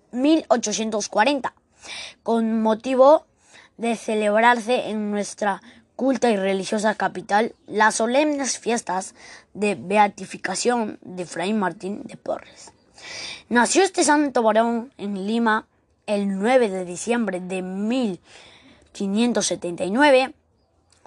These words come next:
y fue hijo natural de español don Juan de Porres,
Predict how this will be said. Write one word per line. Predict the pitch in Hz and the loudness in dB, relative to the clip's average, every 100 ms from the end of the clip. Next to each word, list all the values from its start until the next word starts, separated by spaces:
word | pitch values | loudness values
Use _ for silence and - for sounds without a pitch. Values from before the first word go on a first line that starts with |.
| _ _ _ _ _ _ - | _ _ _ _ _ _ -4
y | 233 | -2
fue | 220 277 277 | 6 6 6
hijo | 254 247 | 2 -4
natural | 247 208 196 214 226 - | -4 -6 -4 -2 -2 -6
de | 196 202 _ | -12 -12 _
español | 190 208 - - 185 214 254 233 | -12 -10 -8 -8 -6 -2 -2 -2
don | 202 190 | -2 -4
Juan | - 214 226 - | 0 2 2 -6
de | - 185 170 170 _ _ - | -12 -8 -6 -8 _ _ -2
Porres, | 202 180 160 - _ - | 0 0 -6 -16 _ -20